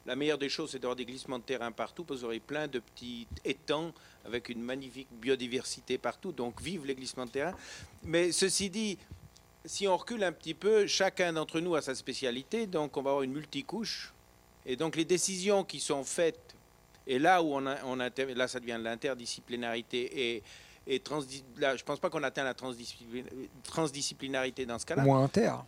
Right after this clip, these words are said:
Speaker 1: Mais interdisciplinarité, c'est-à-dire que le décideur, lui, il va avoir toutes ses couches avec chacun d'entre nous qui va dire : « C'est moi le meilleur » ou « C'est nous les meilleurs ». Et puis, euh, il va falloir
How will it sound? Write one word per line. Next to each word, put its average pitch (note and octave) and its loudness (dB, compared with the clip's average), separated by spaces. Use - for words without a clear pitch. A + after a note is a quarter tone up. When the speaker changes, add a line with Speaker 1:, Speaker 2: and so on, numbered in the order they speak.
Speaker 1:
Mais E3 4
interdisciplinarité, D3+ -4
c'est-à-dire F3+ 0
que F3+ -2
le E3 0
décideur, E3 2
lui, E3+ 0
il C3 -10
va D#3+ 6
avoir F#3 6
toutes E3+ -10
ses C#3 0
couches C4+ -2
avec C#3 2
chacun D#3+ -2
d'entre C#3 -4
nous G3 -4
qui D#3 -10
va C#3 2
dire : « C3 -2
C'est D3 0
moi C#3 0
le B2 -2
meilleur » B2 0
ou « B2 -8
C'est A#2 -6
nous D3 -4
les B2+ -2
meilleurs ». A#2+ 0
Et C3 2
puis, G#3+ 0
euh, C#3+ 2
il E3 -2
va C#3+ 4
falloir D#3+ 2